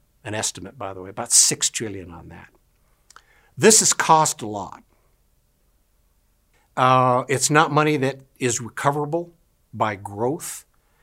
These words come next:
It's not recoverable at all. It simply never existed. So federal taxes going up.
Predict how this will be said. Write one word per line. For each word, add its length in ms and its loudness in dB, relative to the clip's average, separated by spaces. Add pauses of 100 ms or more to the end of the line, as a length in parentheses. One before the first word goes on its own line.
(140)
It's 220 -6
not 240 -2
recoverable 720 -2
at 160 -4
all. 320 -6
It 180 -12
simply 540 -4
never 720 -6 (420)
existed. 640 -6 (640)
So 640 2 (440)
federal 360 4
taxes 520 0
going 360 0
up. 280 -4